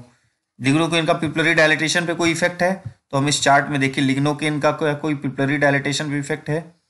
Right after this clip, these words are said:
pupillary meiosis हो रहा। अभी हम फिर इसको देख लेते हैं दोबारा करके, राइट। ए, आपको क्या करना है, ये देखिए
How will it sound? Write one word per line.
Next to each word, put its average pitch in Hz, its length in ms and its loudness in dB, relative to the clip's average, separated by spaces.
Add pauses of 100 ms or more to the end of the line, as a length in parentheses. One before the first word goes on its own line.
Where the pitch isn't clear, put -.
(480)
pupillary 147 360 2
meiosis 123 520 2
हो 110 80 -4
रहा। - 240 -6 (420)
अभी 117 160 0
हम 131 100 2
फिर 135 220 0
इसको 143 240 -2
देख 135 220 0
लेते 135 200 -2
हैं 143 100 2
दोबारा 139 300 2 (1300)
करके, 131 260 -4 (1400)
राइट। 120 440 -4 (120)
ए, 120 540 0 (200)
आपको 123 340 -2
क्या 127 200 -2
करना 127 260 -4
है, 165 160 -4 (600)
ये 123 100 -8
देखिए 110 340 -10